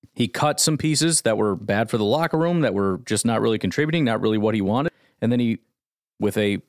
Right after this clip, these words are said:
you know, we gotta clean up the cap a little bit, but if Rodgers moves, again, we have money.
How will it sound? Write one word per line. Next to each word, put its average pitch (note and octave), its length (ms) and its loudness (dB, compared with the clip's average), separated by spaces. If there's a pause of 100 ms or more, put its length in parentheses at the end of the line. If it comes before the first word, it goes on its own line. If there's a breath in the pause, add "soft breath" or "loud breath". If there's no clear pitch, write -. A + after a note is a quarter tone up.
(140)
you F#2+ 80 -4
know, F2+ 200 -4
we F#2 120 -4
gotta G#2+ 160 0
clean A#2+ 200 -2
up A2+ 100 -4
the A#2+ 60 -4
cap D#3 280 0
a - 20 -2
little F#2+ 220 0
bit, G#2+ 180 0
but G#2+ 80 0
if G2+ 100 -4
Rodgers A#2+ 400 0
moves, C#3+ 280 0
again, A#2 220 0
we C3+ 140 0
have D#3 240 0
money. A#2+ 320 0